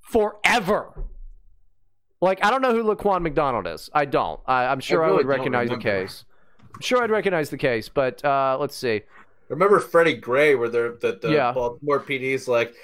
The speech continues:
Speaker 2: "Ah, we're just gonna go drive around and fucking smash speed bumps at seventy miles an hour with this black kid handcuffed behind his back in the back of this fucking paddy wagon."
Speaker 1: Yeah, it's rough. That, that, I mean, look.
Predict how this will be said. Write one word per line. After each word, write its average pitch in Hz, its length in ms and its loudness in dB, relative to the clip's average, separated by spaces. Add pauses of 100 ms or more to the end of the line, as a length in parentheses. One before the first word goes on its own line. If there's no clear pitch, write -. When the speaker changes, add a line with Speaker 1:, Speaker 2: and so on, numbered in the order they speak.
(140)
Speaker 2:
"Ah, 196 240 2
we're 247 140 4
just - 300 0
gonna 226 160 6
go 202 160 6
drive 160 340 2
around 160 360 4
and 123 140 -6
fucking 147 360 -2
smash 139 400 -10
speed 139 280 -12
bumps 127 300 -6
at 107 60 -20
seventy 165 340 -6
miles 143 340 -6
an 139 80 -12
hour 131 320 -4 (240)
with 147 80 -6
this 143 140 2
black 131 380 -2
kid 131 220 2
handcuffed 120 520 -4
behind 123 280 -2
his 110 120 -8
back 110 320 -10
in 117 80 -8
the 110 60 -14
back - 280 -4
of 117 80 -18
this 113 180 -16
fucking 117 300 -10
paddy 101 240 -8
wagon." 101 380 -10 (120)
Speaker 1:
Yeah, 175 420 -4
it's 147 160 -12
rough. 120 280 -4 (640)
That, 180 240 0
that, 214 260 2
I 247 60 0
mean, 240 320 -2
look. 202 280 -2